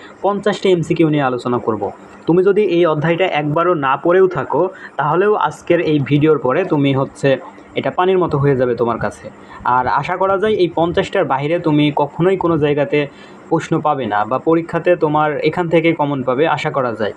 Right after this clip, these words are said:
আর এটা, এই প্রথম অধ্যায়টা বেসিক আলোচনা, এখানে কঠিন কিছু নেই। উম, তো চলো শুরু করা যাক। আর একটা বিষয় কি যে YouTube-এ কিন্তু অনেক ভিডিও রয়েছে, ওগুলা মানবিকের জন্য রয়েছে, সায়েন্সের জন্য রয়েছে, কিন্তু ব্যবসায় শাখা শিক্ষার্থীদের জন্য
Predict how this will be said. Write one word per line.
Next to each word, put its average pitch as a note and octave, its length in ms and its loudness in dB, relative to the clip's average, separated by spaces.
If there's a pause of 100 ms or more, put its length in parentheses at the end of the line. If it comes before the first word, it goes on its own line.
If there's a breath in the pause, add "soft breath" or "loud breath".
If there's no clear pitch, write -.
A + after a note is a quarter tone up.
(240 loud breath)
আর C3+ 140 -2
এটা, F#3 320 0
এই D#3+ 200 2
প্রথম D#3+ 320 0
অধ্যায়টা E3+ 380 -2
বেসিক D3 340 0
আলোচনা, C#3 400 -2
এখানে C#3 440 -2 (300 loud breath)
কঠিন F#3 320 2
কিছু E3 240 -2
নেই। G#2 160 -2 (640)
উম, A#2+ 260 2 (120)
তো C#3+ 340 2
চলো G3+ 200 2
শুরু G3+ 240 2
করা E3+ 200 2
যাক। D3+ 200 -2 (360 loud breath)
আর C3 140 -2
একটা E3 180 -2
বিষয় F#3 260 2
কি F#3 220 2
যে D#3 120 4 (120)
YouTube-এ F#3+ 340 4
কিন্তু G3 440 2
অনেক F#3 260 0
ভিডিও D#3+ 280 4
রয়েছে, C3+ 400 0 (300 loud breath)
ওগুলা D3+ 420 0
মানবিকের F3 500 0
জন্য C#3+ 200 0
রয়েছে, C3+ 360 0
সায়েন্সের D3+ 400 -2
জন্য C#3 200 0
রয়েছে, B2+ 320 2 (240 loud breath)
কিন্তু E3 180 4
ব্যবসায় D3 380 -2
শাখা F#3 240 -2
শিক্ষার্থীদের D#3+ 600 0
জন্য C#3+ 420 0